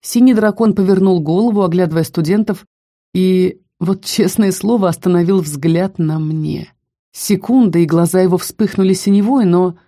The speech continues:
тут же потемнели. Сначала дракон прошёлся по моему платью,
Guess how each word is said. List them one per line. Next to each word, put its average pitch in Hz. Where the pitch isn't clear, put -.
тут 233
же 214
потемнели. 170
Сначала 175
дракон 175
прошёлся 180
по 175
моему 175
платью, 202